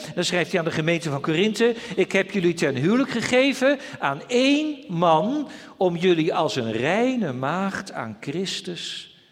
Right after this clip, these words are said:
voor te stellen." De gemeente is de bruid, Christus is de bruidegom. Vindt u dat niet een prachtig beeld?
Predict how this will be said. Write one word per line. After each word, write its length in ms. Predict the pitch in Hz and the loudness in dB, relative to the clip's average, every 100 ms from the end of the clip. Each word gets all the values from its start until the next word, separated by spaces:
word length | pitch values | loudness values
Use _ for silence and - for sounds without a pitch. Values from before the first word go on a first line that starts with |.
| _ _ _ | _ _ _
voor 320 | - - 104 | -12 -6 -6
te 120 | 95 - | -8 -12
stellen." 440 | - 98 87 - _ _ _ _ _ _ _ _ _ _ _ _ _ _ _ _ - | -12 -14 -16 -20 _ _ _ _ _ _ _ _ _ _ _ _ _ _ _ _ -14
De 100 | 117 | -8
gemeente 600 | 107 110 147 185 202 180 | -6 -2 -2 -2 -4 -8
is 140 | - | -8
de 80 | 107 | -8
bruid, 640 | 120 120 180 247 - - - _ _ _ _ _ _ _ _ _ _ _ - | -6 -4 -6 -8 -14 -18 -20 _ _ _ _ _ _ _ _ _ _ _ -6
Christus 580 | 139 185 - 196 175 | -2 -2 -2 -6 -6
is 280 | - 165 - | -6 -6 -6
de 80 | 160 | -8
bruidegom. 760 | 143 143 139 135 127 127 101 87 - - _ _ _ _ _ _ _ - _ _ _ _ _ _ - | -4 -2 -2 -2 -4 -4 -6 -8 -18 -20 _ _ _ _ _ _ _ -20 _ _ _ _ _ _ -4
Vindt 220 | 214 214 | -2 0
u 60 | |
dat 180 | 202 196 | 0 0
niet 120 | 196 | -2
een 80 | 160 | -2
prachtig 380 | - 202 - - | -4 -6 -8 -8
beeld? 360 | 214 135 101 | -6 -6 -8